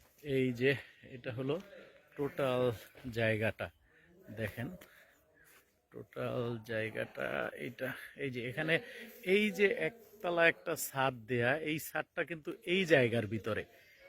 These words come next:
এই যে এখানে চাইলে আপনারা, আহ, রিসোর্ট কিংবা, আহ, রেস্টুরেন্ট, মোটামুটি আপনারা যাই করতে চান, কোনো ফ্যাক্টরি যদি করতে চান, কোনো খামার যদি করতে চান, আহ,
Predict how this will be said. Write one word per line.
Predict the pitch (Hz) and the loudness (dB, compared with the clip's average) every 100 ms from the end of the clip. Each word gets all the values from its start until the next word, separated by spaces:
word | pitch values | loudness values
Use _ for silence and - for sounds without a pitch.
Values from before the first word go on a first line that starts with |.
| - - | -20 -8
এই | 113 104 | -4 -4
যে | 90 - - | -6 -14 -10
এখানে | 160 180 196 | -4 0 0
চাইলে | 190 170 175 185 | 4 4 6 6
আপনারা, | 180 - 180 175 | 4 4 6 6
আহ, | - - 135 135 131 131 | 4 -8 0 4 6 6
রিসোর্ট | 135 156 - 160 165 - - - - - - - | 6 4 6 6 6 2 -20 -20 -20 -20 -20 -10
কিংবা, | 151 147 139 143 | -2 2 6 8
আহ, | 135 113 135 135 123 120 120 117 | 8 4 -4 0 2 4 4 8
রেস্টুরেন্ট, | 147 - - 160 151 147 139 - - - - _ - - | 8 8 2 4 6 6 0 -10 -20 -20 -20 _ -18 -6
মোটামুটি | 208 220 226 220 226 214 - 175 | 0 4 6 6 4 2 4 0
আপনারা | 165 190 190 | 0 4 6
যাই | 147 139 175 | 10 10 8
করতে | 170 151 160 | 6 0 0
চান, | 139 131 139 | 0 2 2
কোনো | 131 143 | 0 -2
ফ্যাক্টরি | 139 135 - - 160 | 2 2 2 0 2
যদি | 151 147 135 | 4 4 2
করতে | - 110 120 | -2 -6 -4
চান, | 123 123 | -2 -2
কোনো | 123 127 | 0 -4
খামার | - 131 143 160 135 | -2 0 4 4 4
যদি | 143 135 | 0 2
করতে | 135 123 127 | 0 -2 -2
চান, | 117 131 | -2 -2
আহ, | - - - - - 120 120 120 117 120 | -4 -20 -20 -20 -10 -2 2 4 4 2